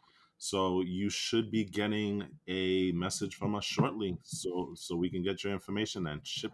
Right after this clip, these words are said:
that very stylish Vegeta out to you.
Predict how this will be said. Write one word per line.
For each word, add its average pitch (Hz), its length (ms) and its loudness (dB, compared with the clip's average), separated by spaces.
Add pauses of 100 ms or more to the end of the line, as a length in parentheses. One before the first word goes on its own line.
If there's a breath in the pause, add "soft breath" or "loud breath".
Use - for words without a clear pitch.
that 110 280 0 (800 soft breath)
very 107 420 2
stylish 107 720 2
Vegeta 92 460 2
out 87 200 2
to 80 120 -6
you. 71 140 -6